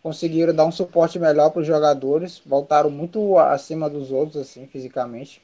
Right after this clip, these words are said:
muito bem. Eu acho que, eu também já, era o que eu pensava, que Ceará e Fortaleza ia voltar muito à frente, né, com essa notícia aí, vai, tem como não ser eles dois na final de novo, né.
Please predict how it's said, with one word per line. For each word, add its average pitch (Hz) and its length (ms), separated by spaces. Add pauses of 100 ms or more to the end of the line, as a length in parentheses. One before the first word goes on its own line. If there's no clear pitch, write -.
(140)
muito 139 280
bem. 135 280 (760)
Eu 127 160
acho 139 280
que, 156 140
eu - 220
também 175 240
já, 185 320 (320)
era 170 140
o 170 60
que - 60
eu 180 80
pensava, 175 560
que - 80
Ceará 156 220
e 165 40
Fortaleza 151 600
ia 139 100
voltar 135 720 (180)
muito - 220
à 156 80
frente, 151 480
né, 151 160 (260)
com 131 80
essa 143 200
notícia 143 480
aí, 139 280
vai, 180 400 (540)
tem 220 160
como 214 240
não 220 100
ser 196 280
eles 185 160
dois 175 180
na 170 100
final 170 300
de 160 100
novo, 135 320
né. 127 220